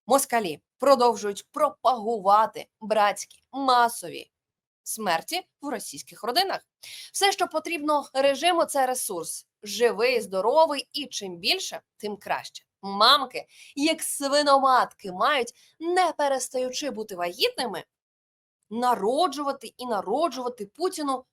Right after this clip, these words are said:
нове військо. Он Соловйов прям із штанішок вистрибує,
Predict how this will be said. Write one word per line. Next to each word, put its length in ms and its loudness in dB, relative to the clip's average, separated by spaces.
нове 360 -2
військо. 320 -12
Он 180 6
Соловйов 480 2
прям 340 0
із 160 -2
штанішок 760 0
вистрибує, 720 -2